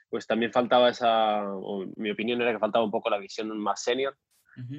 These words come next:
Speaker 1: Eh, y entonces dije, "Bueno, voy a empezar yo también a hacer este tipo de cosas". Y bueno, me podéis encontrar en LinkedIn, en Instagram, que respondo a todo el mundo,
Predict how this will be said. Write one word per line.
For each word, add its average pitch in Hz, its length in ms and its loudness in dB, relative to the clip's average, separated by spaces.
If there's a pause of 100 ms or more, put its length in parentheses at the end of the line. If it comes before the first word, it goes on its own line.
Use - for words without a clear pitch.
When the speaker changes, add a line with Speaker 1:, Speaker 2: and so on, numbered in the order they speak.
(140)
Speaker 1:
Eh, 113 480 4
y - 20 2
entonces 104 340 -2
dije, 101 220 -6
"Bueno, 85 260 -8
voy 95 140 -6
a 98 60 -2
empezar 104 340 -4
yo 104 120 -2
también 107 260 -2
a 104 40 -2
hacer 104 160 -4
este 101 220 -6
tipo 101 180 -8
de 98 120 -2
cosas". 131 440 -2 (680)
Y 135 160 6
bueno, 139 240 6
me 131 140 4
podéis 123 200 2
encontrar 104 800 0
en 92 380 -12
LinkedIn, 110 480 -4
en 98 120 -6
Instagram, 110 480 -2
que 92 200 -8
respondo 101 340 -6
a 101 60 -4
todo 104 160 -2
el 101 80 -2
mundo, 123 520 0